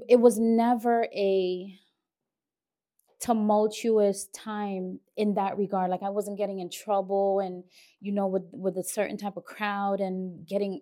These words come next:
injured and stuff like that. So, um, but it was rough, and I'm thankful that I had the insight and that little voice in the back of my head that I would most of the time, not all the time,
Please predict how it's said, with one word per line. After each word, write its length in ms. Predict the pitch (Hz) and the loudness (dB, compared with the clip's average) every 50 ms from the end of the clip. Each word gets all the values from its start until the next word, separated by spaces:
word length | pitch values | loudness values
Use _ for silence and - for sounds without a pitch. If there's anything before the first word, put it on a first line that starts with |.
| - _ | -10 _
injured 580 | - 220 226 220 196 214 214 214 214 208 208 196 | 0 2 2 4 4 6 6 8 8 6 6 4
and 200 | 196 190 185 185 | 2 0 0 -4
stuff 240 | - - 214 190 - | -6 -8 -8 -8 -6
like 200 | 202 180 170 170 | -8 -8 -8 -6
that. 260 | 180 170 165 - - - | -6 -8 -8 -8 -8 -8
So, 440 | - - 226 208 196 185 185 185 - _ _ _ _ _ _ _ _ _ _ _ _ _ _ | -4 -2 0 0 0 0 -2 -4 -6 _ _ _ _ _ _ _ _ _ _ _ _ _ _
um, 480 | 196 196 196 196 190 190 196 208 190 185 | 2 2 4 4 2 2 0 -2 0 6
but 260 | 226 233 240 240 240 - - _ _ _ _ _ - | 8 10 10 10 8 4 -4 _ _ _ _ _ 0
it 80 | 240 247 | 2 4
was 280 | 247 277 277 277 - 269 | 6 6 4 4 2 2
rough, 500 | 285 294 269 233 240 247 233 - - - _ _ | 2 2 2 2 0 -2 -4 -10 -18 -20 _ _
and 400 | 208 208 208 208 208 208 202 214 - | -6 -4 -2 -2 -2 -2 -4 -4 -6
I'm 160 | 208 208 202 208 - | -6 -6 -8 -6 -6
thankful 720 | 226 220 240 269 277 - - - 233 214 202 196 - - - _ _ _ - | -4 -2 -2 -2 -4 -6 -8 -6 -4 -2 -2 -2 -4 -6 -10 _ _ _ -6
that 180 | 180 202 190 | -2 0 0
I 240 | 190 180 180 180 170 - | 2 2 0 0 -2 -4
had 500 | - - 214 214 214 208 208 190 180 - | -8 -6 -6 -4 -4 -4 -6 -8 -8 -6
the 380 | 196 190 180 180 185 - - - - _ _ - | -4 -4 -4 -4 -4 -6 -10 -12 -16 _ _ -4
insight 600 | 208 208 202 202 - 220 208 196 196 202 202 - | -2 -2 -2 -4 -4 -2 0 0 0 0 -2 -4
and 420 | - 196 185 180 180 175 175 170 160 | -6 -8 -6 -6 -6 -6 -8 -8 -8
that 260 | 185 180 180 175 185 | -4 -4 -4 -4 -4
little 380 | 185 196 196 196 208 208 208 196 | -6 -4 -2 0 0 0 0 -2
voice 360 | 196 196 196 196 202 196 - | 0 0 0 0 0 -2 -4
in 60 | 202 | -8
the 80 | 190 175 | -10 -8
back 200 | 185 185 175 - - | -6 -8 -8 -8 -12
of 60 | 175 | -14
my 140 | 175 175 175 | -14 -12 -10
head 260 | 165 180 175 175 160 | -8 -8 -8 -6 -6
that 100 | 185 170 | -4 -4
I 100 | 175 175 | -4 -6
would 580 | 175 170 165 170 170 190 202 196 190 190 185 180 175 | -6 -10 -14 -10 -6 0 4 4 4 4 2 -4 -12
most 460 | 185 180 175 170 170 196 202 190 - | -14 -14 -12 -8 -6 -6 -6 -6 -8
of 100 | 220 214 | -10 -10
the 60 | 220 | -10
time, 300 | 214 - 233 226 208 190 | -12 -12 -14 -14 -12 -12
not 140 | 180 180 180 | -12 -10 -8
all 160 | 185 185 185 | -6 -6 -6
the 60 | 180 | -8
time, 420 | - - 196 185 180 175 - - | -10 -12 -14 -14 -12 -12 -14 -14